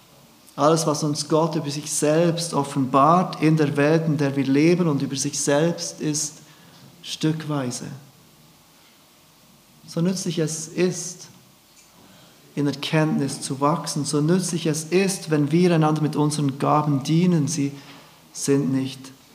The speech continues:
vollkommen. Und Paulus fährt weiter im Vers zehn: „Wenn aber einmal das Vollkommene da ist, dann wird das Stückwerk weggetan.“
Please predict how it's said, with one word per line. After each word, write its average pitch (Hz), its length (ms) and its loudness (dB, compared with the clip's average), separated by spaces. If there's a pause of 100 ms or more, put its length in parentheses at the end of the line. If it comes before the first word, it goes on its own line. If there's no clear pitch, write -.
(260)
vollkommen. 117 840 -4 (2500)
Und 120 80 -10
Paulus 147 320 4
fährt 131 260 2
weiter 143 320 4
im 127 120 -2
Vers 127 280 -6
zehn: 147 380 4
„Wenn 139 180 4
aber 147 240 2
einmal 147 380 2
das 135 160 -4
Vollkommene 139 680 0
da 139 320 6
ist, 175 500 0 (1160)
dann 131 260 4
wird 160 460 4 (340)
das 127 240 -2
Stückwerk 131 960 0 (460)
weggetan.“ 123 880 -6